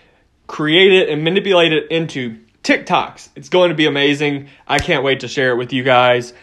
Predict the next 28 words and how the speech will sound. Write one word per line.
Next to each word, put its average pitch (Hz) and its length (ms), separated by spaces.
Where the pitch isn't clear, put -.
Um, 113 380
but 127 460
just 127 200
felt 120 160
like 120 160
I 117 40
needed 120 280
to 113 120
put 254 280
something 170 340
out 160 200
there 170 380
and, 123 460
uh, 123 180
just 127 260
get 131 240
one 123 480
started 120 720
from 123 280
the 113 60
beginning. 110 600
I 120 140
hope 175 300
you 185 80
guys 156 220
check 156 260
in 151 140
more. 151 420